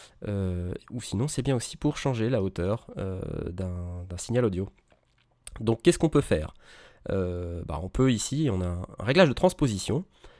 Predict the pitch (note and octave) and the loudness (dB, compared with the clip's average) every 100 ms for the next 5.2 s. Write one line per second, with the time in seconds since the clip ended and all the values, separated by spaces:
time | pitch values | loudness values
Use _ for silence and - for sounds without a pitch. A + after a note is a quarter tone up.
0 | _ - - G#2 G2 F#2+ - G#2 - A2+ | _ -20 -8 -6 -6 -8 -8 -8 -6 -4
1 | C#3+ C#3 F#3+ C3+ A#2 C#3+ C3+ G#2+ F#2+ F2+ | -2 2 2 4 6 6 6 2 -2 -4
2 | - - E2 F#2+ G2 G#2+ - G#2+ G#2+ G2 | -8 -6 -4 -2 0 0 0 0 0 0
3 | F#2 G2 D#3+ A#3+ A3+ _ _ _ _ - | -2 -2 -2 -2 -6 _ _ _ _ -8
4 | F#2 F#2+ A2+ G2 G2 A#2+ F#2+ F#2 G#2 F2+ | -4 -2 -2 -2 0 -2 -2 -4 -4 -2
5 | - C#3+ | -2 -2